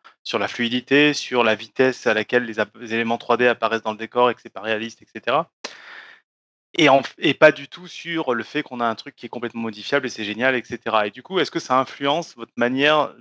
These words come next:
de, de, de faire le moteur, enfin, de ta manière de, de, de, de faire le moteur, Élisée, en disant que de toute façon,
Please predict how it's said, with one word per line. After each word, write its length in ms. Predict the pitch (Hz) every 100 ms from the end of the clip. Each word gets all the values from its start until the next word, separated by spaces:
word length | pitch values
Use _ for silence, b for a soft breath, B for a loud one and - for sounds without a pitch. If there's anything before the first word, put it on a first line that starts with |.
| _
de, 800 | 117 113 110 110 107 104 104 107 _ _ _ _ _ _
de, 100 | 123 - _ _ _
de 80 | 110
faire 340 | - - 123
le 60 | 117
moteur, 240 | 123 156
enfin, 180 | 127 110
de 80 | 107
ta 180 | - 123
manière 220 | 127 123
de, 280 | 113 107 104
de, 220 | 107 110 110
de, 120 | 107
de 80 | -
faire 180 | - 113
le 60 | 113
moteur, 300 | 113 127 113
Élisée, 280 | 104 104
en 80 | 147
disant 160 | 117 127
que 60 |
de 20 | -
toute 160 | -
façon, 340 | 151 - 156